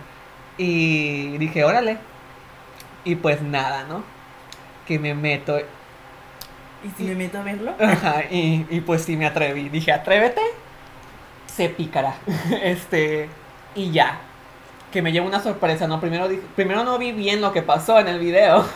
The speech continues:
Speaker 1: <laughs> Y dije, "¿Qué?". Y que vuelvo a verlo y dije, "Wow". <laughs> No, creo que no, no debía haberlo vuelto a ver. Este,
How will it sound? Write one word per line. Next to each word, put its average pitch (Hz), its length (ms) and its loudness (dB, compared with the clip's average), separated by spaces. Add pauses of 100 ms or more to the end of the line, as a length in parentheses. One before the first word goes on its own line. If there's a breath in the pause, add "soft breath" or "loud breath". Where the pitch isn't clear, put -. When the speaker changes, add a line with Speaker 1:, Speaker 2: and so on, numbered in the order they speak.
(200)
Speaker 1:
<laughs> - 300 -14
Y 170 80 -2
dije, 165 280 -2
"¿Qué?". 175 380 -4 (1120)
Y 196 80 -4
que 185 140 2
vuelvo 180 240 4
a 208 80 6
verlo 220 360 8
y 202 60 0
dije, 170 540 -2 (500)
"Wow". 160 680 2
<laughs> 196 60 -12
No, 190 240 -2
creo 202 140 2
que 214 100 2
no, 208 220 4
no 220 100 6
debía 226 260 10
haberlo 208 280 12
vuelto 196 340 6
a 180 40 8
ver. 165 280 4
Este, 160 680 0